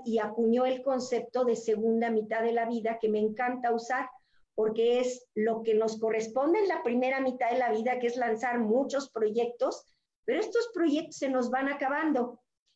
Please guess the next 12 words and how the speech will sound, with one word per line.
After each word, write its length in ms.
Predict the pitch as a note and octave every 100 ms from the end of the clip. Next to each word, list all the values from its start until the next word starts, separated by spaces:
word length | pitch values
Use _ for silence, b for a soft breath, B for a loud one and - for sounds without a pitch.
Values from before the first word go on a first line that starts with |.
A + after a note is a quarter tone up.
| _
Y 120 | G#3
entonces 720 | G#3+ G#3+ C4+ B3+ G#4 - - _
nos 240 | G3+ G#3 G#3
queda 340 | B3+ C#4+ C#4 - _ -
toda 560 | A#3 D4 E4+ D#4 D4
una 320 | C#4+ D4 C#4+
vida 420 | D4+ D4 C4+ D4+ - -
para 200 | G#3 A3
seguir 420 | A3 A3 A3+ B3+
con 160 | B3 G#3+
nuevos 320 | G#3+ G#3+ A3+
proyectos. 760 | - A#3+ B3 C#4+ - A3+ -